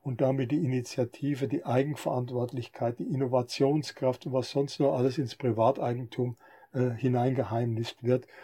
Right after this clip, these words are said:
Und das ist, findet doch, hat doch auch in China immer stattgefunden. Und das ist dieser Sozialismus, der alles, also übrig, äh, alles Übel dieser Welt, in dem sich das konzentriert.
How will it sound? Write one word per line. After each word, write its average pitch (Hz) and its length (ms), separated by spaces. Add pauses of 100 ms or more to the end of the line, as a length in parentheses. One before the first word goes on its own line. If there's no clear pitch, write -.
(140)
Und 127 180
das 139 160
ist, 131 140
findet 147 500
doch, 135 160
hat 135 140
doch 131 100
auch 135 220
in 123 120
China 170 340
immer 123 200
stattgefunden. 127 840 (320)
Und 123 160
das 123 100
ist 127 220
dieser 123 180
Sozialismus, 127 800
der 135 160
alles, 120 380
also 123 260
übrig, 127 460 (180)
äh, 135 560
alles 120 300
Übel 151 560
dieser 120 320
Welt, 113 200 (300)
in 123 220
dem 117 160
sich 117 160
das 120 180
konzentriert. 117 680